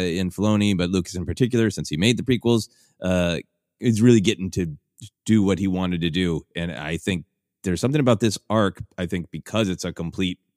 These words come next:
sort of, uh, step-by-step tale of this, uh, uh, military attempt to liberate a planet, that it's got that scale, it's got all these individual battles, and it's got the theme. So it really is like,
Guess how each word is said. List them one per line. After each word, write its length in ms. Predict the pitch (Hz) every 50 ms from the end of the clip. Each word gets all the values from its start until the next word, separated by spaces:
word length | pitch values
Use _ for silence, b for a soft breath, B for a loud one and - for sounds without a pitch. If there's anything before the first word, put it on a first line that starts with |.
| _ _ _ _ _ _ _ _ _ _ _ _ _ _
sort 220 | - - 101 90
of, 220 | 90 80 73 80 -
uh, 380 | - 85 85 80 53 85 90 85 - _ _
step-by-step 640 | - - - 110 92 - 95 87 - - 92 - -
tale 400 | - 110 110 98 87 82 82 76
of 260 | 78 92 87 82 73
this, 300 | 80 85 80 - - - b b b b b b b -
uh, 280 | 82 82 76 76 73 69 - -
uh, 100 | 87 98 -
military 640 | 104 101 104 107 110 107 104 82 - 113 104 101 95 90
attempt 400 | 78 - 113 104 90 - _ -
to 300 | - 92 90 87 82 80
liberate 420 | 76 82 98 104 87 92 92 87 80
a 60 | 82
planet, 440 | - - 123 117 95 82 78 78 - _ _ _ _ _ _ _
that 140 | - 87 82
it's 120 | 76 73 -
got 220 | - 104 95 -
that 180 | 92 78 - -
scale, 600 | - - - - 104 104 107 110 107 110 107 - _ _ _
it's 140 | - 92 -
got 180 | - 95 87 - -
all 200 | 87 92 104 107
these 200 | 107 107 98 78
individual 500 | 69 101 104 98 95 98 92 87 92 85
battles, 440 | 73 87 92 98 98 104 104 92 - - _ _
and 240 | 104 107 117 120 113
it's 120 | 104 -
got 220 | - - 101 95 -
the 100 | 104 87
theme. 440 | - - - 107 104 95 82 73 69
So 180 | - - 87 85
it 80 | 85 -
really 500 | 104 107 107 110 110 101 95 92 92 98
is 240 | 98 90 78 -
like, 320 | 85 82 78 73 - -